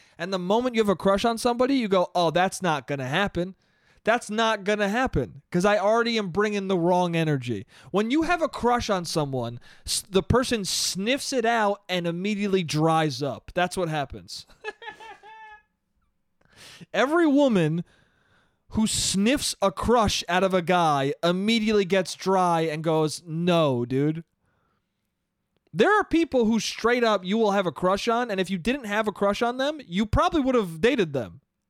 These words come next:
But s-, for some reason, a crush just makes you be like, "Oh, well, I hope." <laughs> A crush just turns you into a little boy who's like, "I w-, I really hope, aw, shucks, I like her." And that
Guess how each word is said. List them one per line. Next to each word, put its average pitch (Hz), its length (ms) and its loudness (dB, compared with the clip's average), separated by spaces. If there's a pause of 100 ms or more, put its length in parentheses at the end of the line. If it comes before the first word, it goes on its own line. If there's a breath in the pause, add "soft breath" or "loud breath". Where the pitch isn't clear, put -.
(680 soft breath)
But 208 140 2
s-, - 140 -6
for 202 160 -4
some 269 420 -2
reason, 269 380 2
a 165 60 -2
crush 220 500 -2
just 190 200 -6
makes 185 280 -6
you 175 60 -12
be 175 120 -2
like, 175 300 0 (360 soft breath)
"Oh, 311 140 -14
well, 330 260 -2
I 311 200 0
hope." 381 960 0
<laughs> - 40 -4 (1500 loud breath)
A 214 120 0
crush 254 380 0
just 233 280 -4
turns 226 300 -2
you 226 120 2
into 208 220 0
a - 20 0
little 202 280 0
boy 185 320 2
who's 185 180 0
like, 208 280 -2
"I 349 240 -8 (100)
w-, 392 160 0
I 320 180 -8
really 392 440 -4
hope, 403 360 -2 (260 loud breath)
aw, 311 420 0
shucks, 349 520 -2
I 359 160 0
like 330 400 -2
her." 320 540 2 (320 soft breath)
And 175 260 -4
that 202 380 0